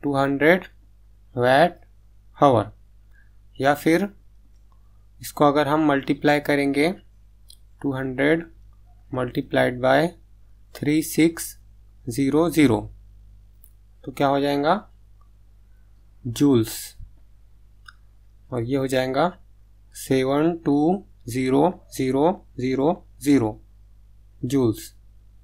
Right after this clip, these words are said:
ये भी आंसर करेक्ट है और ये भी आंसर करेक्ट है।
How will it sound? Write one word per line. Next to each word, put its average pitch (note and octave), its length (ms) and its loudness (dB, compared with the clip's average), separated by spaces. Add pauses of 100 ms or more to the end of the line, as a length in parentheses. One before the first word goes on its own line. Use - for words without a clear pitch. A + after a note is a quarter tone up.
(1120)
ये C3 100 -2
भी D3+ 140 4
आंसर D3+ 300 2
करेक्ट D3+ 400 2
है F#3 260 4 (340)
और C#3 160 2
ये C#3+ 140 2
भी D3 80 2
आंसर C#3 320 0
करेक्ट A#2 380 -2
है। G#2 220 -8